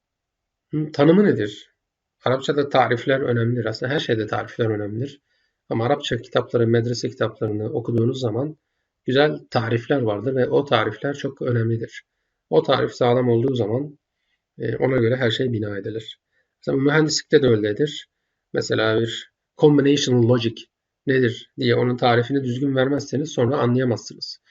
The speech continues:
Veya bir sequential logic nedir? Veya bir işte flip flop nedir? Bunun tarifini düzgün vermek lazım. Bu her ilimde böyle. Arapçada da böyle.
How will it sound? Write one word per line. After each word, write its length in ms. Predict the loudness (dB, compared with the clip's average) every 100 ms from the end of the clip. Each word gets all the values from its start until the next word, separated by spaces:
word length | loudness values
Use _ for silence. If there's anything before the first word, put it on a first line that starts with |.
| _ _ -2
Veya 260 | 2 2
bir 140 | 2 -2
sequential 580 | -4 -2 0 0 -2 0
logic 240 | 0 -2
nedir? 380 | 0 0 -2 -14 _ _ _ _ 0
Veya 200 | 0 2
bir 100 | 0
işte 220 | -2 -6
flip 260 | -4 -6
flop 240 | -2 -2 0
nedir? 440 | 0 0 -4 -16 _ _ _
Bunun 180 | -2 0
tarifini 480 | 2 0 0 -2 -2
düzgün 300 | -2 0 2
vermek 340 | 2 2 -2
lazım. 320 | -8 -14 -10 -8
Bu 140 | 0
her 220 | 0 0 -4
ilimde 360 | -2 -2 -2
böyle. 280 | -2 -4 -8 _ _ _ _ _ _ 0
Arapçada 460 | 2 2 0 0 0
da 100 | -2
böyle. 260 | -2 -6